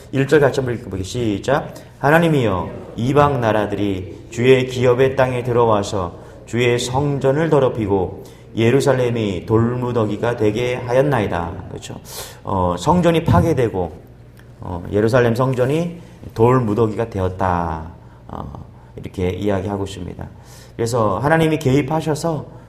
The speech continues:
빨리 도와달라는 거겠죠. 그리고 또 이 절부터 한번 볼게요. 이 절, 삼 절 같이 시작. "그들이 주의 종들의 시체를 공중의 새에게 밥으로 주의 성도들의 육체를 땅의 짐승에게 주며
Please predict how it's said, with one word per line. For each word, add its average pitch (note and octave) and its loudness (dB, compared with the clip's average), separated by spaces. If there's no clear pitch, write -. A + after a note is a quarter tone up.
빨리 B2+ -4
도와달라는 D3 4
거겠죠. G#2 -6
그리고 A2 -2
또 B2 -8
이 A#2 -4
절부터 D#3 2
한번 B2 -2
볼게요. G2+ -2
이 G#2 -2
절, A#2+ -2
삼 A#2 -2
절 F#2+ -8
같이 F#2 -6
시작. A#2 -4
"그들이 C3+ 4
주의 C3 4
종들의 C3+ 2
시체를 A#2+ -4
공중의 C3 0
새에게 C3+ 0
밥으로 G#2 0
주의 A#2+ -2
성도들의 C3 2
육체를 A2+ -4
땅의 C3 2
짐승에게 A#2+ -2
주며 G2+ -2